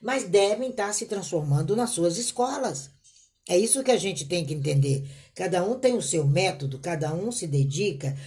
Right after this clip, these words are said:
Agora, o ser humano tem que entender que ele é belo, ele é um Emaús, ele é uma cidade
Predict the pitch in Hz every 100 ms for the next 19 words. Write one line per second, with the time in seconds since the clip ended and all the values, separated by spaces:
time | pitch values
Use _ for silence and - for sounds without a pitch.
0 | - - 160 196 208 202 202 185 151 143
1 | 185 226 240 233 196 180 165 151 143 139
2 | 139 165 214 - - - _ 190 190 208
3 | 226 233 165 190 208 226 160 139 - _
4 | - 170 196 226 233 240 208 180 175 233
5 | 202 - - - _ - 170 202 220 202
6 | - 175 139 170 196 233 208 180 147